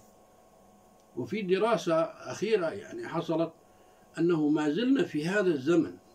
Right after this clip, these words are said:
في هذا الزمن، وهذه الدول التي تصدر علينا جميع هذه الكماليات، أنه في أوروبا ال-، الشخص،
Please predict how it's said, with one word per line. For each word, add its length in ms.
في 120
هذا 240
الزمن، 360
وهذه 460
الدول 420
التي 340
تصدر 560
علينا 400
جميع 360
هذه 360
الكماليات، 760
أنه 260
في 160
أوروبا 640
ال-، 480
الشخص، 840